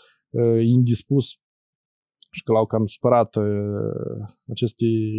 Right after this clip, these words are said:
știri, da, sau informații despre, de pe nou front din Kursk, dar, uh, nu cred că asta l-a de-, determinat sau ar fi ca un, uh, imbold pentru el să atace un at-,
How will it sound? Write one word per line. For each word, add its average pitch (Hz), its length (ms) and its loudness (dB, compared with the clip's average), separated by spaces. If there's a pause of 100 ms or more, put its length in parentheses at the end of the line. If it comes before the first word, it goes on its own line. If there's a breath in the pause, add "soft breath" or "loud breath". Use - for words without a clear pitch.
(160)
știri, 127 460 0
da, 113 200 0
sau 113 360 -4
informații 117 540 -4
despre, 113 400 -8
de 117 120 -6
pe 123 100 -2
nou 127 280 2
front 120 480 0
din 113 320 -2
Kursk, 165 360 -2
dar, 151 240 0
uh, 156 360 -6 (360 soft breath)
nu 185 120 0
cred 131 180 2
că 123 100 2
asta 120 180 2
l-a 117 120 2
de-, 117 140 -4
determinat 120 600 0
sau 117 200 0
ar 113 80 -2
fi 123 160 -6
ca 117 160 -2
un, 117 280 -2
uh, 113 180 -4 (120)
imbold 120 500 2
pentru 107 340 -10
el 120 180 0
să 107 100 -6
atace 110 320 -4
un 110 60 -10 (100)
at-, - 140 -20